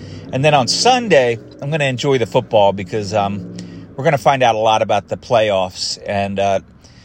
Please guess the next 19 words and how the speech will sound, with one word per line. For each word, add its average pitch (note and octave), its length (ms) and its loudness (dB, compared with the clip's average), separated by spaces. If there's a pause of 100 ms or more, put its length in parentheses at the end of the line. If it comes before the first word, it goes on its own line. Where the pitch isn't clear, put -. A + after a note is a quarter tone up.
(220)
it C3 140 -6
looks G3+ 400 0
like G#2 520 0 (120)
some A#3+ 240 0
of G3+ 60 2
the, C#3+ 220 4 (460)
some G3+ 220 0
of F#3 60 0
the C#3 40 2
fun C#3 300 0
might A#2+ 180 2
have G2+ 160 0
come A#2 240 -4
out G#2+ 220 2
of G2 80 -2
the, G2+ 240 -4
uh, F#2 120 2
balloon G#2 440 -6
because G2+ 400 -8